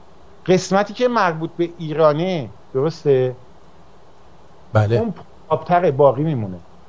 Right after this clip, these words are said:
Speaker 1: قسمتی که بیشتر طرف شوروی ده متر بیشتر عمق نداره.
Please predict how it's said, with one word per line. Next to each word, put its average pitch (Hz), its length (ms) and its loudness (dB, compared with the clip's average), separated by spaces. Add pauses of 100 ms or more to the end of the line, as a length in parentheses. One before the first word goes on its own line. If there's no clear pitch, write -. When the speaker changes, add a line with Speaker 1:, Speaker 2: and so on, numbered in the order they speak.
(1120)
Speaker 1:
قسمتی 190 360 -2
که 226 80 -6
بیشتر 180 280 2
طرف 156 280 0
شوروی 151 520 2
ده 175 280 2
متر 180 160 -2
بیشتر 151 320 -2
عمق 147 320 -4
نداره. 131 340 -2